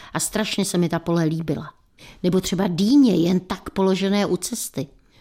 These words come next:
Zrovna včera jsem jednu zahlédla, když jsem se vracela z představení. Ta, myslím, mohla vážit až padesát kilo. Prostě gigant.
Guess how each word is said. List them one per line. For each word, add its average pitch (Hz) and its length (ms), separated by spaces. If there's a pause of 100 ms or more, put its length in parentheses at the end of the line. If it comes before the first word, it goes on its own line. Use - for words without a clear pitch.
(140)
Zrovna 190 380
včera 294 360
jsem 202 180
jednu 180 240
zahlédla, 165 600 (300)
když 170 140
jsem 170 140
se - 140
vracela 156 420
z - 100
představení. 156 720 (360)
Ta, - 120
myslím, 190 340
mohla 180 240
vážit 175 400
až - 160
padesát - 640
kilo. - 260 (360)
Prostě - 320
gigant. - 840